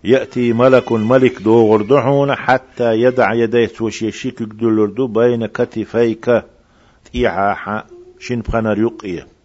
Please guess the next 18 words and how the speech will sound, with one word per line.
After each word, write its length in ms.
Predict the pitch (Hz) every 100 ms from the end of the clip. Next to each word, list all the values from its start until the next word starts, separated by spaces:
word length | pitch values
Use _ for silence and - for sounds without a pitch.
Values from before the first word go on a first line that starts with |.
| _ _ _
боътия. 680 | 92 90 110 117 - 90 80 _ _ - -
Фаякулат 580 | 120 120 127 117 104 113
малику 560 | 123 120 110 101 101
олу, 520 | 123 120 123 127 127 - _ _ _ -
«Иъмал 420 | 127 110 120 117
фима 420 | - 113 113 113
тастақбилу», 840 | 101 113 - - 120 107 113 107 95
тайохч 580 | - 123 117 110 - -
ханна 520 | 110 113 110 113 98 - _ _
амалия, 760 | - 120 113 104 104 120 143 143 _ _ _ _ _ _
ич 300 | 113 117 -
хан 240 | - 104 104
велюха, 520 | 101 117 117 123 113 107
«фагад 300 | 113 117 104
гуфира 460 | 104 123 113 104
лака 280 | 117 113 104
ма 260 | 104 117 117
мада», 420 | 110 104 101